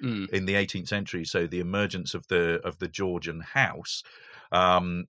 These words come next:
Speaker 2: and there are three generations. There are some fascinating, uh, family histories. We've got, we've got Viscount one, two, and three. Viscount two has fourteen children,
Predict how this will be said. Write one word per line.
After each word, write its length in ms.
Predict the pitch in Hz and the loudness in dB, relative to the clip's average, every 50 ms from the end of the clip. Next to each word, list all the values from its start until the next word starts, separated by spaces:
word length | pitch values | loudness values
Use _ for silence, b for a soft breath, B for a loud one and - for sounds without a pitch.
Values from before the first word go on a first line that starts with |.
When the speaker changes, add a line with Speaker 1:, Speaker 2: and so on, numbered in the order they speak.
| _ _ - | _ _ -2
Speaker 2:
and 120 | 98 95 90 | 0 2 4
there 120 | 90 90 | 2 2
are 60 | 90 | 2
three 420 | - - - - 123 123 120 117 110 | 0 -6 -4 0 2 2 2 2 2
generations. 800 | 104 107 98 95 95 95 92 95 90 - - 95 90 90 87 - - | 2 0 2 2 2 2 0 0 -2 -2 -4 -4 -4 -4 -6 -2 0
There 120 | 98 95 95 | 0 0 2
are 40 | |
some 220 | 90 - - 101 90 | 0 0 -2 -4 -6
fascinating, 1200 | - - - - - - 139 131 - - 123 104 98 90 87 - - 101 92 82 82 82 80 b b b b b b b | -8 -10 -12 -8 -2 -2 0 0 0 -2 -2 -2 -2 -2 -4 -4 -4 -2 -2 -2 -4 -6 -8 b b b b b b b
uh, 220 | 87 87 87 85 - | 2 2 2 2 0
family 440 | - - 104 92 90 90 87 85 | -2 -4 -4 -4 -2 -2 -4 -2
histories. 500 | 82 90 90 - - - 80 78 73 71 | -2 -4 -6 -4 -4 -4 -6 -4 -6 -6
We've 220 | 82 85 82 78 - | -8 -8 -10 -4 -2
got, 220 | - 85 80 - | -2 -2 -2 -2
we've 160 | 95 87 - | -6 -6 -4
got 140 | - 90 - - - - - - - - - - | -4 -4 -4 -4 -12 -20 -18 -18 -18 -18 -18 -4
Viscount 480 | - 98 98 101 - - 92 82 82 80 | 0 0 0 0 0 -2 -2 -2 -2 -2
one, 360 | 85 92 104 98 98 95 90 85 | -2 0 2 2 2 2 -2 -4
two, 240 | - - 98 87 | -4 -4 -4 -4
and 140 | 85 80 80 | -4 -6 -8
three. 400 | - - 110 104 95 82 76 80 b b b b b b | -6 0 2 2 2 2 -2 -6 b b b b b b
Viscount 380 | - 104 95 - 101 98 - | 0 0 2 0 -2 -4 -4
two 380 | - - 131 120 104 90 85 b b b b | 0 2 4 4 4 2 0 b b b b
has 180 | - - 92 - | -6 -4 -4 -4
fourteen 720 | - - - - 147 135 113 101 - - 110 90 87 87 85 | -6 -8 -2 2 2 4 4 2 0 -4 -4 -2 -2 -4 -4
children, 540 | - - 98 90 87 78 - 76 73 78 | -4 -4 -4 -4 -4 -6 -6 -8 -8 -10